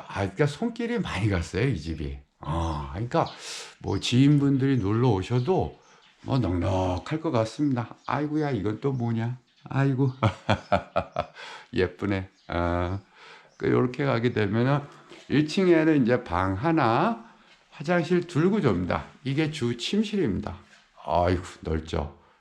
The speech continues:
<laughs> 아, 이, 이 집이 그 참 그 구조가 좋아요. 그 방 세 개가 다 큽니다. 이렇게 보게 되면 깔끔하잖아요. 아, 깔끔하고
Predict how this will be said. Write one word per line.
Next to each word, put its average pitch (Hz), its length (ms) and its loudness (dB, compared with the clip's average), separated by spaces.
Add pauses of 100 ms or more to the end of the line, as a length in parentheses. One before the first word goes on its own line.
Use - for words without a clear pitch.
(340)
<laughs> - 20 -4
아, - 1600 -4
이, 110 140 4 (520)
이 101 120 0
집이 156 440 2
그 107 180 -2
참 - 340 -10
그 104 240 0
구조가 151 460 -2
좋아요. 85 580 0 (160)
그 - 160 -14
방 110 240 -2
세 214 200 2
개가 190 140 0
다 143 180 -4
큽니다. - 560 0 (640)
이렇게 180 280 0
보게 165 280 -6
되면 143 520 -4
깔끔하잖아요. 139 920 -2 (680)
아, 82 360 -10
깔끔하고 131 920 -6